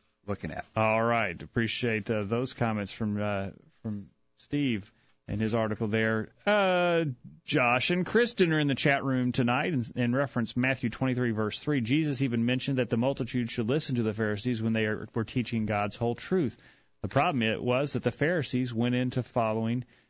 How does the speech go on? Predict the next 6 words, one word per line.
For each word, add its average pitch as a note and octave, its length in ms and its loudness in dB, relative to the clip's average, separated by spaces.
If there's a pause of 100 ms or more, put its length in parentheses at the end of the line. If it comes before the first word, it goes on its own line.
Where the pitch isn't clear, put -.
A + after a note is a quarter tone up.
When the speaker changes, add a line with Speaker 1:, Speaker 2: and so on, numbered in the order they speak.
(180)
Speaker 2:
man's G2 360 -2
doctrine. A#2+ 400 -2
Appreciate B2 460 -2
that, G#2 260 -4
uh, G2+ 100 -4
comment. G#2 480 -4